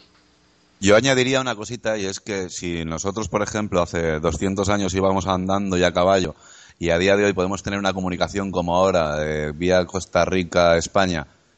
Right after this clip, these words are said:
eh, ¿por qué un ovni no evoluciona? Porque llevamos viendo ovnis dibujados en prehisto-, en, en, desde la prehistoria, vamos, en grabados prehistóricos, en pinturas rupestres. ¿Qué pasa? Que ellos no evolucionan, ellos tienen que ir siempre con un platillo volante. Mm, cada día creo menos que algo tan evolucionado y tan avanzado necesite un medio de transporte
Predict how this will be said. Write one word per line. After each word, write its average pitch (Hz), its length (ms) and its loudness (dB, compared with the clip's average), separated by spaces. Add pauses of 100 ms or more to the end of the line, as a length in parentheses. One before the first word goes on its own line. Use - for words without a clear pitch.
(120)
eh, 87 280 2
¿por 92 160 0
qué 110 100 0
un 117 120 2
ovni 107 480 0
no 98 220 0
evoluciona? 85 520 0
Porque 82 320 -2
llevamos 90 280 2
viendo 92 500 2
ovnis 95 500 0
dibujados 90 680 2
en 90 140 -2
prehisto-, 92 300 -2
en, 85 500 -2
en, 76 640 -4
desde 82 220 -2
la 80 80 2
prehistoria, 107 460 2
vamos, 113 280 4
en 92 120 2
grabados 90 340 4
prehistóricos, 107 640 2
en 107 100 0
pinturas 107 340 2
rupestres. 107 840 0
¿Qué 117 100 2
pasa? 92 200 2
Que 90 80 0
ellos 113 120 0
no 113 120 -2
evolucionan, 104 600 0
ellos 104 220 0
tienen 107 200 -2
que 107 80 0
ir - 40 0
siempre 101 300 0
con 101 100 0
un 110 80 0
platillo 101 380 2
volante. 113 500 4
Mm, 95 200 0
cada 95 260 4
día 123 180 6
creo 117 240 4
menos 120 300 0
que 101 180 0
algo 95 300 2
tan 92 280 0
evolucionado 87 560 2
y 95 40 2
tan 98 100 0
avanzado 92 460 2
necesite 87 400 -4
un 107 200 -2
medio 131 200 4
de 113 80 4
transporte 123 600 2